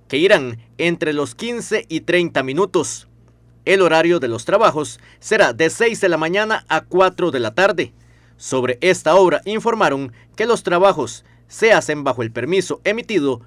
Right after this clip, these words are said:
por el Sistema Nacional de Áreas de Conservación.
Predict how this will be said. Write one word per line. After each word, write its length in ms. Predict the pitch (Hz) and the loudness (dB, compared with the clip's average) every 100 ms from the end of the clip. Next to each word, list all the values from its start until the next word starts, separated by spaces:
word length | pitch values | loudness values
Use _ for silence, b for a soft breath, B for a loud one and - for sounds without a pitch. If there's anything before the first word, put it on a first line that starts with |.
| _ | _
por 160 | - 233 | 0 2
el 100 | 196 | 0
Sistema 480 | 143 131 170 139 127 | -4 -4 -2 -2 0
Nacional 600 | 214 220 214 147 123 120 b b | 0 0 -2 0 -2 -6 b b
de 200 | 175 131 | -2 2
Áreas 440 | 175 175 165 - 117 | 2 4 0 -2 -2
de 140 | 165 | -2
Conservación. 920 | 165 147 120 156 147 151 165 92 71 | 0 -4 -2 -2 0 2 0 -4 -12